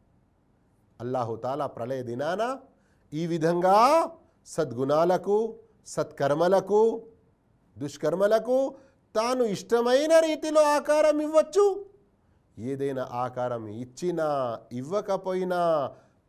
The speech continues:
ప్రతి సత్కార్యం కూడా అల్లాహ్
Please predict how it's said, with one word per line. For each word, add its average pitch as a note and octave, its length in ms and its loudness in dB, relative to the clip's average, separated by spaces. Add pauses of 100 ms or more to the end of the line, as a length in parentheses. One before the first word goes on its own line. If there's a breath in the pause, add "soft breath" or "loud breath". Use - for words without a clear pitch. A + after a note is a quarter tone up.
(120)
ప్రతి A#2+ 460 -10
సత్కార్యం D3 840 -6
కూడా B2+ 760 -4 (280)
అల్లాహ్ B2+ 920 -2